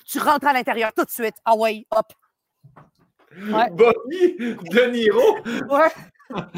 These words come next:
Speaker 2: <laughs> J'aime qu'il n'y ait pas de ton nom de famille.
Speaker 1: Non,
Speaker 2: C'est
Speaker 1: non, non.
Speaker 2: carré.
Speaker 1: C'est Bobby De
Speaker 2: Ah.
Speaker 1: Niro puis Lino Ventura. Ah non, non, quand je suis fâché, ils savent que quand il y a le nom de famille, on niaise pas, là.
Speaker 2: Ah,
Speaker 1: Ok.
Speaker 2: mon Dieu.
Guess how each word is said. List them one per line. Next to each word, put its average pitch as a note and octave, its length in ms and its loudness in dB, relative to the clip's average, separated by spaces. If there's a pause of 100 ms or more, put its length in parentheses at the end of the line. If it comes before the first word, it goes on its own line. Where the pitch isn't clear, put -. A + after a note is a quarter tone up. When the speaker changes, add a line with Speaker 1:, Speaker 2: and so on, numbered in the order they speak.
(160)
Speaker 2:
<laughs> - 60 -18
J'aime G#3 360 0
qu'il D#4 120 -2
n'y F3+ 80 4
ait E3+ 60 0
pas G#3+ 180 -4
de - 80 -10
ton F#3+ 240 4
nom F3 140 -2
de D#3 80 -14
famille. G3+ 500 -6 (340)
Speaker 1:
Non, C4 140 2
Speaker 2:
C'est C4 80 4
Speaker 1:
non, C4 80 -2
non. C4+ 140 -2
Speaker 2:
carré. A#3 280 -2 (440)
Speaker 1:
C'est A#3 140 -14
Bobby B3 280 -2
De D4+ 100 -4
Speaker 2:
Ah. C#4+ 40 -2
Speaker 1:
Niro C4+ 300 -4
puis A#3+ 100 -8
Lino B3 280 -4
Ventura. A#3+ 520 -2 (100)
Ah A3+ 120 2
non, C4+ 100 2
non, C#4 140 0
quand C4 100 -4
je B3 60 -4
suis - 80 -12
fâché, B3 300 2
ils A#3+ 80 -4
savent A#3+ 200 -2
que A#3 80 -8
quand A#3 160 -8
il A#3+ 60 -6
y A#3 40 -6
a A3+ 40 -6
le A3 40 -8
nom A3 140 -6
de A3 60 -12
famille, A3 320 -4
on G3+ 40 -6
niaise F#3 260 -8
pas, G#3+ 200 -2
là. G3+ 120 -8 (600)
Speaker 2:
Ah, - 180 -4
Speaker 1:
Ok. - 100 0
Speaker 2:
mon B2 240 -2
Dieu. A#2 80 -14